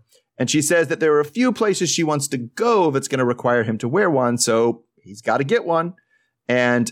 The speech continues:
you know, he, so they go and they get them and they, to get it ready in a few days. So, and the tailor at the shop talks to Violet while they're,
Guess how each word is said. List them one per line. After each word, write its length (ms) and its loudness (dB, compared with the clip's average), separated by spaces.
you 160 -2
know, 140 2
he, 240 -4
so 120 -2
they 140 0
go 400 2
and 80 0
they 40 0
get 140 -4
them 260 -6
and 200 0
they, 80 0
to 100 -18
get 140 0
it 100 -4
ready 200 0
in 100 -2
a 40 -2
few 200 -2
days. 640 2
So, 320 0
and 120 0
the 80 0
tailor 360 0
at 80 -6
the 80 -10
shop 480 -2
talks 320 -2
to 80 -4
Violet 520 2
while 140 -2
they're, 240 0